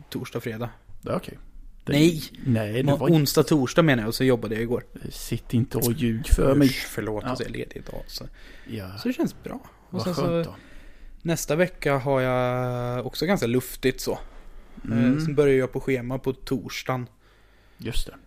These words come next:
Speaker 1: Jag ska
Speaker 2: Mm.
Speaker 1: tydligen med, med badkläder.
Speaker 2: Ja, det är bra. Då
Speaker 1: För jag, men jag har inga badkläder.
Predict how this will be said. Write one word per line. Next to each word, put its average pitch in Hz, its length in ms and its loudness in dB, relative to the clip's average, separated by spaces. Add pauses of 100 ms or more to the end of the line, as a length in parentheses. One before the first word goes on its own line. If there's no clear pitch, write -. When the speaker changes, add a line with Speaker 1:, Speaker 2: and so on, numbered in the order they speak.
Speaker 1:
Jag - 200 -2
ska - 80 2
Speaker 2:
Mm. 190 60 0
Speaker 1:
tydligen 180 320 0
med, 139 100 -4
med 127 100 -2
badkläder. 127 1120 -6 (560)
Speaker 2:
Ja, 320 100 0
det 269 120 2
är 330 80 0
bra. - 240 0 (220)
Då 233 200 -2 (680)
Speaker 1:
För 185 120 0
jag, 190 160 6 (400)
men 180 160 6
jag 170 100 6
har 208 420 4
inga 147 160 6
badkläder. 110 800 0